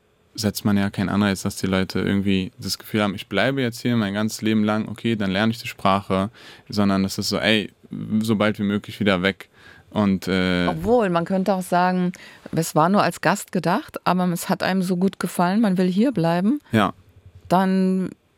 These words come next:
Speaker 2: will man auch die Sprache lernen, weil
Speaker 1: Ja, voll.
Speaker 2: man
Speaker 1: Ich glaube, der Wunsch war auch bei vielen da oder
Speaker 2: Ja.
Speaker 1: ist auch bei vielen da. Ich glaube,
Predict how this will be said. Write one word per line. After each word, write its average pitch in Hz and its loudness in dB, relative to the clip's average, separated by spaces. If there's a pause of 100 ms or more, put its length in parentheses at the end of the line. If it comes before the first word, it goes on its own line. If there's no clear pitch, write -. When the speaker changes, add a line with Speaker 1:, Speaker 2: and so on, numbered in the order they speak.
Speaker 2:
will 185 2
man 202 2
auch 196 -2
die 220 -4
Sprache 269 0
lernen, 151 -2
weil - 2
Speaker 1:
Ja, 180 4
voll. 160 0
Speaker 2:
man 175 -6
Speaker 1:
Ich 185 -4
glaube, 127 2
der 113 2
Wunsch 156 0
war 123 2
auch 120 0
bei 117 0
vielen 113 2
da 113 4
oder 107 -2
Speaker 2:
Ja. 98 2
Speaker 1:
ist 110 0
auch 139 0
bei 131 -2
vielen 131 0
da. 143 2 (260)
Ich - -18
glaube, 104 2